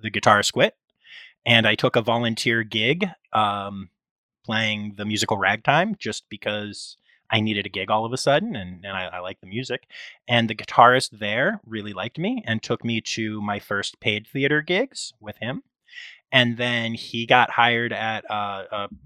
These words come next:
theater that then was a professional theater, uh, called Allenbury.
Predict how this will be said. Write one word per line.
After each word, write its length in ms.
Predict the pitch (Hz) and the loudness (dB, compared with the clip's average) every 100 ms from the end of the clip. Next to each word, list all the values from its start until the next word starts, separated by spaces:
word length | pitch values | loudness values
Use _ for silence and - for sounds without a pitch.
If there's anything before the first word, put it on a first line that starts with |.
| 139 _ _ - | -20 _ _ 2
theater 280 | 139 120 | 6 6
that 160 | 113 113 | 4 2
then 180 | 117 120 | 0 0
was 120 | 110 | -2
a 40 | |
professional 480 | - 113 110 - 104 | -6 -2 -2 -2 -6
theater, 520 | - 127 113 101 101 98 | -4 -2 0 -2 0 2
uh, 160 | 95 | 2
called 240 | - 95 - | 2 0 4
Allenbury. 680 | 131 160 104 95 92 151 | 4 4 0 -2 0 0